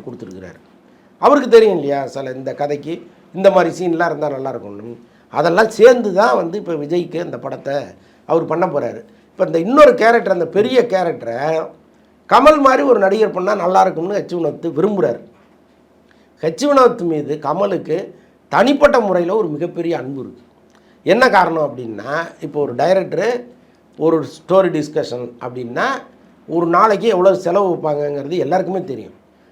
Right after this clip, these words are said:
சும்மா சாதாரணமா வந்து ஒரு அம்மா உணவகத்துல சாப்பிட்ட ஒரு உதவி இயக்குனரோ ஒரு இயக்குனரோ இருந்தாருன்னா, அவருக்கு நீங்க ஒரு படத்துக்கு அட்வான்ஸ் கொடுத்துட்டீங்கன்னா, ஒரு சோளாவுலேருந்து சாப்பாடு வருமான்னு தான் கேட்பாரு. So, அந்த அளவுக்கு இன்னைக்கு இண்டஸ்ட்ரி இருக்கு. நம்ம யாரையும்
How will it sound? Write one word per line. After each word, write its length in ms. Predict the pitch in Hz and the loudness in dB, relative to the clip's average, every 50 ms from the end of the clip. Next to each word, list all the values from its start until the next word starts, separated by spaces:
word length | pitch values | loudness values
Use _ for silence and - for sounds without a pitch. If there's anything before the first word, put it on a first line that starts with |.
| _ _ | _ _
சும்மா 440 | _ - - 151 190 214 226 233 240 | _ -14 -10 -6 -4 0 2 0 0
சாதாரணமா 760 | 233 - 160 160 185 196 214 208 214 226 240 240 240 240 233 | 0 0 -2 0 2 4 4 4 4 4 2 2 2 2 2
வந்து 480 | 220 202 196 196 185 208 208 208 - - _ _ _ _ _ _ _ | 0 -2 -4 -6 -6 -6 -8 -8 -10 -16 _ _ _ _ _ _ _
ஒரு 160 | - - 196 | 0 4 4
அம்மா 300 | 185 190 214 226 226 220 | 4 6 6 6 6 6
உணவகத்துல 500 | 202 196 196 190 190 180 - 180 170 165 | 6 6 4 4 4 2 0 -2 -2 -2
சாப்பிட்ட 420 | 156 165 170 185 175 - 185 170 | 0 2 0 0 0 0 0 0
ஒரு 140 | 160 156 151 | 0 0 -2
உதவி 340 | 147 151 175 175 170 160 151 | -2 -2 -2 -2 0 -2 -2
இயக்குனரோ 380 | 147 147 147 139 135 143 170 | -2 -4 -6 -4 -2 -2 -2
ஒரு 140 | 180 165 151 | -2 -4 -4
இயக்குனரோ 560 | 139 151 160 156 156 143 139 135 139 151 - - - _ _ | -2 -2 -2 -2 -2 -4 -4 -2 -4 -4 -6 -8 -16 _ _
இருந்தாருன்னா, 540 | - 151 165 170 160 147 135 - 110 117 135 165 - - - _ _ _ _ _ _ _ | -4 -4 -2 0 0 -2 -2 -2 -6 -8 -8 -8 -8 -12 -18 _ _ _ _ _ _ _
அவருக்கு 360 | - - 190 208 202 180 170 | 4 6 6 6 6 2 2
நீங்க 180 | 180 175 170 165 | 0 2 2 2
ஒரு 120 | 160 143 | 2 0
படத்துக்கு 420 | - - 175 214 226 226 233 208 180 | 2 2 2 2 4 2 2 2 2
அட்வான்ஸ் 340 | 170 180 226 220 202 - - | 2 2 0 -2 -2 -6 -8
கொடுத்துட்டீங்கன்னா, 600 | 175 156 143 143 143 135 139 151 175 220 247 240 | -10 -10 -10 -10 -10 -8 -8 -8 -6 -4 -2 -2
ஒரு 160 | 208 165 156 160 | -2 -4 -6 -2
சோளாவுலேருந்து 460 | 170 185 202 214 208 190 175 175 175 | 0 2 2 4 2 2 0 -2 -4
சாப்பாடு 480 | 180 165 170 170 165 165 165 156 151 147 | -6 -4 -4 -4 -2 -2 -2 -2 -2 -4
வருமான்னு 200 | 135 127 123 127 | -6 -8 -10 -8
தான் 120 | 139 143 | -10 -8
கேட்பாரு. 340 | 123 113 107 - - 90 - _ _ _ _ _ _ _ _ _ _ | -10 -10 -14 -14 -18 -20 -20 _ _ _ _ _ _ _ _ _ _
So, 160 | - 165 156 | -2 0 0
அந்த 180 | 156 175 180 147 | 2 6 6 8
அளவுக்கு 260 | 190 208 214 226 202 | 8 8 6 2 -2
இன்னைக்கு 180 | 180 160 160 | -2 -4 -4
இண்டஸ்ட்ரி 360 | 165 175 202 214 214 - 180 143 | -4 -2 -4 -4 -4 -6 -8 -8
இருக்கு. 260 | 117 113 - - - - _ _ _ _ _ | -8 -10 -14 -16 -20 -20 _ _ _ _ _
நம்ம 180 | - 104 107 107 | -20 -18 -12 -10
யாரையும் 520 | 117 131 151 170 175 180 165 151 127 - | -6 -4 -4 -2 -2 -2 -2 -4 -6 -8